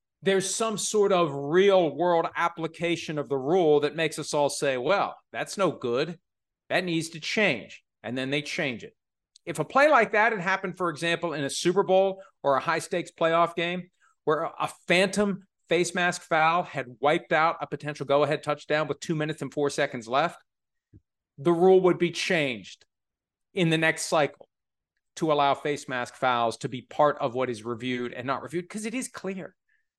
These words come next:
It's, it's no longer the two levels of grab the face mask, and if you don't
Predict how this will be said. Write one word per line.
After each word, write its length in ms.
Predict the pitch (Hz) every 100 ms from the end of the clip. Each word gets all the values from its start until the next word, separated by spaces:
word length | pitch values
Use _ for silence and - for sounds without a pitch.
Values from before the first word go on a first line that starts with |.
| _ _
It's, 200 | 190 180
it's 240 | 214 208
no 160 | 233 262
longer 360 | 220 214 214 185
the 120 | 160
two 300 | - - 190
levels 540 | 151 160 165 175 151
of 320 | 160 151 139 -
grab 360 | 143 151 143
the 80 | 143
face 340 | - 147 143
mask, 500 | 147 139 139 139 -
and 100 | 131
if 100 | 120
you 140 | 131 127
don't 260 | 143 143